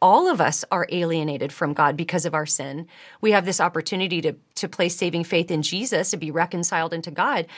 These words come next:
But if we tell our neighbor that, um, that's not giving them the good news. That's actually withholding love from them. So I think what that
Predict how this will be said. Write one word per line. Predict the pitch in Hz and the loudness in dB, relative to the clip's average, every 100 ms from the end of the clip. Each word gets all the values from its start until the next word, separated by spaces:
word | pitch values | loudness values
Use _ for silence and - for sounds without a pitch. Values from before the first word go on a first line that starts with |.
| - - - | -16 -18 2
But | 226 226 | 6 6
if | 226 | 6
we | 220 | 0
tell | 220 226 208 | 6 6 8
our | 175 | 6
neighbor | 170 170 247 - 196 | 4 4 4 6 4
that, | 156 123 - 208 - - _ _ _ _ - | 4 0 0 -2 -4 -16 _ _ _ _ 4
um, | 190 180 165 - | 6 6 2 4
that's | 208 226 - | 4 4 0
not | 208 214 - | 0 0 -2
giving | 220 202 185 | -4 -2 -2
them | 175 160 | 0 -2
the | |
good | 156 160 151 | 0 0 0
news. | 254 190 156 | 0 0 -2
That's | - 190 208 - | 4 4 4 2
actually | 185 190 - 175 160 160 175 - _ _ _ | 0 0 -4 -2 -2 -4 -8 -16 _ _ _
withholding | 180 185 - 240 262 185 165 | -2 -2 0 2 4 4 4
love | 151 165 254 285 | 6 6 6 2
from | - 156 101 | 0 0 2
them. | - - - - - - - | -4 -4 -8 -14 -14 -12 -6
So | - 254 - | 2 4 4
I | 220 | 0
think | - 285 302 | 0 -2 -2
what | - 208 214 208 | 0 2 2 4
that | 180 | 4